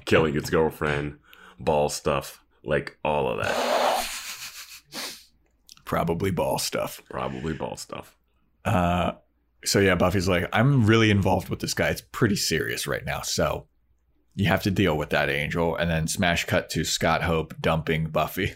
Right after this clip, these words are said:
Speaker 2: <laughs>
Speaker 1: This is, I think, the first time we get a wipe transition.
Speaker 2: Mm-hmm.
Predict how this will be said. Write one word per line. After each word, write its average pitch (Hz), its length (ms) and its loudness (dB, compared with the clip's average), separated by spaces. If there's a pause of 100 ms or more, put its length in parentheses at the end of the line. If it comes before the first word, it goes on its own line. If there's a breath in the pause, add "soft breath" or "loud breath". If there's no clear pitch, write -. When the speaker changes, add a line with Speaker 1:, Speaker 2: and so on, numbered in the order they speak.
(140)
Speaker 2:
<laughs> - 160 -20
Speaker 1:
This 139 220 2
is, 254 120 0
I 226 100 4
think, - 320 0
the 110 100 0
first 110 320 0
time 107 220 2
we 95 80 2
get 92 220 2
a 73 380 -2 (380)
wipe 76 440 -4
transition. 143 800 -2 (520)
Speaker 2:
Mm-hmm. 98 320 2